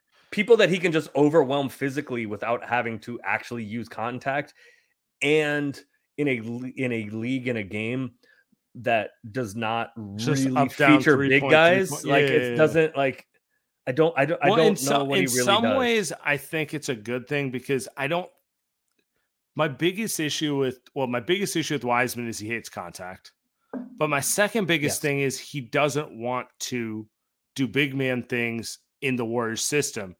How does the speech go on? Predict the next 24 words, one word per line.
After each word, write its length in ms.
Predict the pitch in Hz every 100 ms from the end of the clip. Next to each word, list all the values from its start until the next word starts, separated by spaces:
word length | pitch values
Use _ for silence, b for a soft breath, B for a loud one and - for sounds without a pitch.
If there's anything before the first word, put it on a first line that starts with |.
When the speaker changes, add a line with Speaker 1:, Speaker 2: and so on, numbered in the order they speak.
| _ _
Speaker 2:
He 140 | 156
wants 360 | 156 160 170 -
to 80 | 151
be 120 | 143
fed 320 | - 139 127
the 80 | 123
ball 180 | 117 113
in 60 | 101
the 60 |
post. 460 | - 98 - - - _ _ _ _ _ _ _ _ _ _ _ _ _ _ _ _ _ 165 -
Speaker 1:
Because 260 | 196 233 190
Speaker 2:
He's 40 |
Speaker 1:
that's, 220 | 226 226
because 440 | 175 202 240 233 -
that's 240 | 226 226
the 360 | 165 151 160 190
only 240 | 175 196
thing 160 | 190 185
he's 120 | 180
comfortable 360 | - 170 165 151
doing 380 | 113 151 240 113
at 100 | 95
this 140 | 104
point. 320 | - 95 82